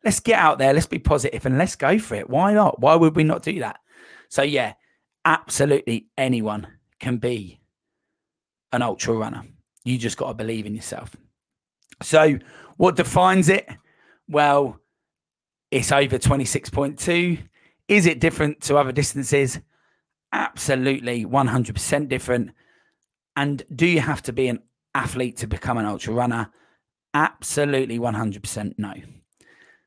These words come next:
So if you enjoyed this Saturday solo episode,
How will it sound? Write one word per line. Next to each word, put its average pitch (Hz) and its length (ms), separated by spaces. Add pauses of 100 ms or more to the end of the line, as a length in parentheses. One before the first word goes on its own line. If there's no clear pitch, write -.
(120)
So - 160
if 165 140
you 180 80
enjoyed 214 360
this 190 140
Saturday 151 380
solo 135 340
episode, 131 640